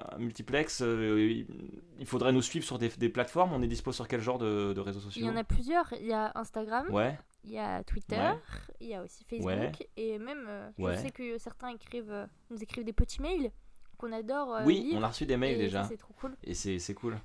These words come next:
Speaker 2: Donc, euh,
Speaker 1: Euh, et comment on fait pour savoir de quoi parle le prochain film, Noémie ?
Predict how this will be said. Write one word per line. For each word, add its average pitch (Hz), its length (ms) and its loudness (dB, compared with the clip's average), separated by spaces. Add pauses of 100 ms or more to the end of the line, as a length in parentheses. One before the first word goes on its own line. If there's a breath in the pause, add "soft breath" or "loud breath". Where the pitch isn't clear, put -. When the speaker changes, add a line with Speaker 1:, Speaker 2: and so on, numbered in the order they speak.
(140)
Speaker 2:
Donc, 208 260 -10
euh, 196 260 -8 (380)
Speaker 1:
Euh, 98 680 0
et 123 80 4
comment 147 180 8
on 156 40 10
fait 180 100 6
pour 147 120 2
savoir 143 220 8
de 135 80 6
quoi 135 140 6
parle 131 160 6
le 127 80 6
prochain 131 300 -2
film, 151 320 2
Noémie ? 127 340 2